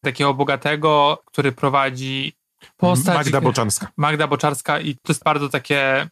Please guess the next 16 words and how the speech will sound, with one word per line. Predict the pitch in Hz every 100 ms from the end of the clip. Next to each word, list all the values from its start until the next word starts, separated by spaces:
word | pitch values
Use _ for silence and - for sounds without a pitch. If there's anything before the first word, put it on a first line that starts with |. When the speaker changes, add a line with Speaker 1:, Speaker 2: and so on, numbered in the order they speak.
| -
Speaker 1:
karykaturalne, | 143 143 139 143 139 131 131
bym | 127
powiedział. | 131 131 156
Może | 156 147
to | -
się | - 143
rozwinie, | 135 127 131 139
ale | 143 131
faktycznie | 123 127 - - 135
ten | - 135 139 147 _ _ _
jakoś, | 160 135 135 - _
bo | 160
to | -
jest | 151
takie | 160 170
miejsce, | 160 175 - - 160 147